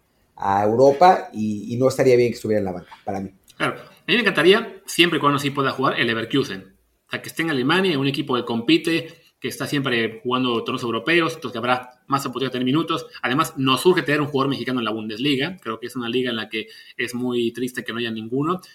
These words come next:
Speaker 2: Y además, el tipo de juego de Macías creo que se adaptaría bien ahí, ¿no? Entonces, ya sea el Leverkusen o que llegara una oportunidad, eh, similar, pero sí creo que ese equipo en particular, que además se había mencionado el interés por él, me, me gustaría, ¿no? Y bueno, vamos aprovechando para ir girando hacia Europa.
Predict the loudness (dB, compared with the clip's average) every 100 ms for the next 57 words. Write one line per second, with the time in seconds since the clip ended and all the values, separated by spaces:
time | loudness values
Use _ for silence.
0 | _ _ -2 0 0 -2 -4 -4 -2 0
1 | -2 0 0 -2 -4 -6 -4 -6 -6 -10
2 | -8 -4 -2 -2 -2 -4 -6 -8 -12 _
3 | _ _ -6 -2 0 0 -2 2 2 2
4 | -2 -4 -2 -2 0 -2 -2 -6 -6 -4
5 | -2 -4 -8 _ _ -4 -4 -4 -6 -4
6 | -2 -4 -8 -20 _ -10 -10 -6 -4 -4
7 | -4 2 2 2 -8 -10 -6 -4 0 0
8 | 0 -2 -4 -8 _ -4 -2 -2 -4 -4
9 | -4 -6 -6 -4 -4 -4 -10 _ -6 -4
10 | -4 -8 -16 -8 -6 -6 -8 _ _ _
11 | _ -6 -6 -4 -4 -2 -2 -2 0 0
12 | 0 -2 -10 _ -6 0 2 2 2 0
13 | 2 2 2 2 0 -2